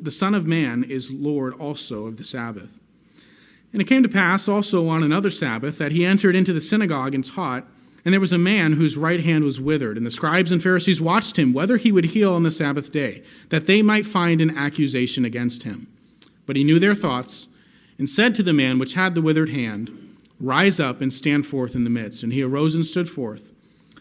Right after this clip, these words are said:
Then said Jesus unto them, "I will ask you one thing.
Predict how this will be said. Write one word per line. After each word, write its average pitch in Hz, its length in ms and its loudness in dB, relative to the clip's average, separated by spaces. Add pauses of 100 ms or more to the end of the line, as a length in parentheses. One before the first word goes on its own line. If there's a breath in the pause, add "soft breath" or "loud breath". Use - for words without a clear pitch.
(100 soft breath)
Then 196 180 6
said 202 200 4
Jesus 185 340 2
unto 185 220 2
them, 135 240 0
"I 151 140 2
will 185 120 2
ask 208 320 0
you 180 120 2
one 170 180 0
thing. 139 380 -6